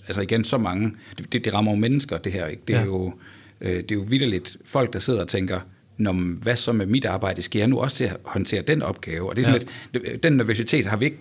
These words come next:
Speaker 1: brug for, bare fordi vi gerne vil skubbe til nogle, øh, forretninger, og i virkeligheden også lave om i nogle systemer. Det, det skal vi nok klare, når vi kommer dertil. Øh, men det er vigtigt, at man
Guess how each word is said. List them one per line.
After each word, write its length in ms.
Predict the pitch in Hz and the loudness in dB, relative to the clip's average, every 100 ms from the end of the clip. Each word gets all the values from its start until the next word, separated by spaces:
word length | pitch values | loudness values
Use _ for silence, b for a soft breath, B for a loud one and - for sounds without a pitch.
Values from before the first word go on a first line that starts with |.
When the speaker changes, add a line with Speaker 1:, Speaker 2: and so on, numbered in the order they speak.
| - | -4
Speaker 1:
brug 240 | 147 113 | 0 0
for, 260 | 107 107 - - | 0 -2 -4 -4
bare 180 | 110 120 | -2 0
fordi 260 | 127 117 | 0 2
vi 140 | 98 87 | 0 -2
gerne 200 | 113 107 | -2 0
vil 80 | 113 | 0
skubbe 300 | - 117 113 | 0 -2 -2
til 100 | - | -6
nogle, 280 | 85 87 87 - B B B B | -4 -2 -4 -8 B B B B
øh, 160 | - 82 | -6 -4
forretninger, 480 | - 107 110 95 90 | 0 -2 -2 -2 -2
og 180 | 90 90 | -2 0
i 40 | |
virkeligheden 280 | 117 123 90 | 0 0 0
også 160 | 101 | 0
lave 160 | 101 95 | 0 0
om 120 | 107 | 0
i 40 | 87 | -2
nogle 180 | 85 | -4
systemer. 420 | - - 107 85 67 | -6 -6 -4 -4 -4
Det, 220 | 123 117 | -4 0
det 120 | 131 | 0
skal 180 | - 113 | 0 -2
vi 60 | |
nok 140 | 117 123 | 0 -2
klare, 240 | - 104 113 | -2 -2 0
når 80 | |
vi 100 | 87 | -2
kommer 260 | 82 110 90 | -4 -4 -4
dertil. 280 | 78 80 - - B B B B B B | -8 -10 -12 -16 B B B B B B
Øh, 420 | - 82 80 104 120 | -8 -6 -6 -6 -4
men 160 | 98 90 | -4 -2
det 80 | 104 | 0
er 40 | |
vigtigt, 300 | 95 127 - | 2 0 -2
at 120 | 87 98 | -6 -4
man 300 | 87 85 | -4 -4